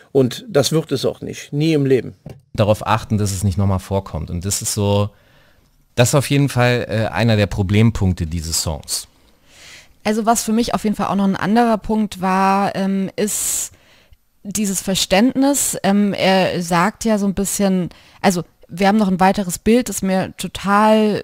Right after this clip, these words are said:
Speaker 3: unangenehm aufgestoßen ist, das auch total in diese Kerbe schlägt, und zwar,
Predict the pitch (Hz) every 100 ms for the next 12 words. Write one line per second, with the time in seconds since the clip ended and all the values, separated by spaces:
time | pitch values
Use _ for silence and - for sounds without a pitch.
0 | - 220 240 220 190 190 190 196 208 -
1 | 196 208 175 180 - 156 170 180 175 175
2 | 170 190 220 240 208 196 190 202 202 -
3 | 165 - 170